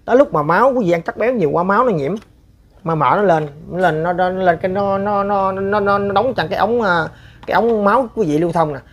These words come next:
nó đóng hai phần ba. Thì lúc này chúng ta sẽ có được cái cảm giác là sẽ bị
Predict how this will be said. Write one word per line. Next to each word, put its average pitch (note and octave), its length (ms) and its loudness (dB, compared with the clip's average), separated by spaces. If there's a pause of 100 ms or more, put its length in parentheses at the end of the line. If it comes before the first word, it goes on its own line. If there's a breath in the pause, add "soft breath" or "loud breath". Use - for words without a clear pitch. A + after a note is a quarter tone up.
(140 soft breath)
nó - 60 -8
đóng A3+ 200 2
hai F3 280 0
phần C3+ 220 -8
ba. D#3 240 4 (400 soft breath)
Thì E3+ 120 6
lúc A#3+ 200 6
này E3+ 160 0
chúng A3+ 180 -2
ta F#3+ 200 2
sẽ E3+ 380 -2 (320 soft breath)
có C4+ 220 8
được G#3 100 0
cái A#3 140 4
cảm F#3 160 -2
giác C4 300 2
là D3+ 140 0
sẽ G#3+ 140 -6
bị E3 380 -2